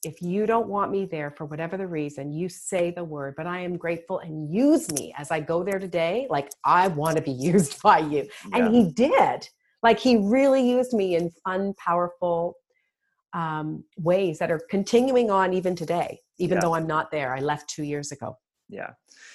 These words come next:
Speaker 2: So that reminds me of, of, so my, my first episode that I ever did on this
Speaker 1: Mm-hmm.
Speaker 2: podcast was with a guy named Ryan Allwart,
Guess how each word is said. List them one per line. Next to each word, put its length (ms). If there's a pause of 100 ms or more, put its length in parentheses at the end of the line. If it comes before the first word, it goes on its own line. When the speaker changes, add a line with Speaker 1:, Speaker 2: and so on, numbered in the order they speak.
(260)
Speaker 2:
So 340
that 280
reminds 400
me 140
of, 180 (240)
of, 380
so 160
my, 200
my 140
first 320
episode 500
that 140
I 60
ever 180
did 180
on 80
this 140
Speaker 1:
Mm-hmm. 80
Speaker 2:
podcast 520
was 320 (500)
with 100
a 40
guy 160
named 160
Ryan 280
Allwart, 600